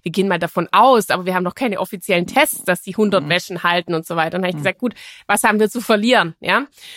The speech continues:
Speaker 1: Und am nächsten Tag waren schon tausend <laughs> Bestellungen da.
Speaker 2: Ja.
Speaker 1: Weil
Speaker 2: Und
Speaker 1: wir
Speaker 2: tausend Bestellungen, also das muss man ja auch nochmal sagen, heißt nicht tausend Masken,
Speaker 1: Nee, das
Speaker 2: sondern
Speaker 1: waren mehr Masken, ja.
Speaker 2: Das waren,
Speaker 1: Ja.
Speaker 2: ja.
Speaker 1: Also und dann haben wir sozusagen innerhalb von achtundvierzig Stunden,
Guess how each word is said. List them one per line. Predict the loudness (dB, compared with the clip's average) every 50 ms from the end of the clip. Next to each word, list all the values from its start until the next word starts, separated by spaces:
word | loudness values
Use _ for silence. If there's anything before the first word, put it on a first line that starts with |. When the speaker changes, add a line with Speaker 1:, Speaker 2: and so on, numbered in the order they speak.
| -20 -20 -20 _ _ _
Speaker 1:
Und | 0 2 2 0 0 -2 -2
am | -2
nächsten | -2 -2 -4 -6 -8 -8
Tag | -4 -4 -4 -2
waren | 0 -2 -2 -2
schon | -4 -6
tausend | -4 -2 -2 -2 -2 -4 -4 -6
<laughs> |
Bestellungen | -6 -6 -2 -2 0 0 0 0 0 0 0 0 2 2 2
da. | 0 0 -6 -6 -8 -10 -12 _
Speaker 2:
Ja. | -2 0 0 2 0 0 -2 -4 -6 -4 0
Speaker 1:
Weil | 2 2
Speaker 2:
Und | 4 4
Speaker 1:
wir | 4
Speaker 2:
tausend | 4 4 4 4 4 4 4
Bestellungen, | 2 0 -2 -2 0 2 2 2 2 2 2 0
also | 0 0 0 -2
das | -2 -2 -4 -2
muss | -2 -4 -2 -2
man | 0 0
ja | 0 0 0
auch | 0 2
nochmal | 2 2 2 2
sagen, | 0 -2 -2 0
heißt | -2 -2 -4 -6
nicht | -10 -10 -6
tausend | -4 -4 -4 -2 -2 0
Masken, | 0 0 0 -2 -4 -4 -2 -2 -2 -4 _ _ -20 -20 -20 -18 -4 0
Speaker 1:
Nee, | 4 4
das | 4 4
Speaker 2:
sondern | 4 2 4 4
Speaker 1:
waren | 2 4 4
mehr | 2 2 2
Masken, | 2 0 -4 -4 -8 -12 -12 -12 -10 _
ja. | -6 -4 -4 -6 -8 _ -8 -4
Speaker 2:
Das | -2 -2 0 0 -2 -4 -2 0
waren, | 0 0 2 2 2 2 4
Speaker 1:
Ja. | 2 0 -2 -4 -8 -20 -12 -6
Speaker 2:
ja. | -4 -4 -2 -2
Speaker 1:
Also | -4 -4 -4 -4
und | -2 0 0
dann | 0 0 0
haben | 0 -2 -2 0
wir | 0 0 0 0
sozusagen | -2 -6 -16 -16 -6 -2 -2 -2 -2
innerhalb | 0 0 0 0 0 -2
von | -2 -2
achtundvierzig | -2 -2 -2 -4 -6 -6 -6 -8 -8 -10 -12 -8
Stunden, | -2 0 0 0 0 0 -2 -4 -4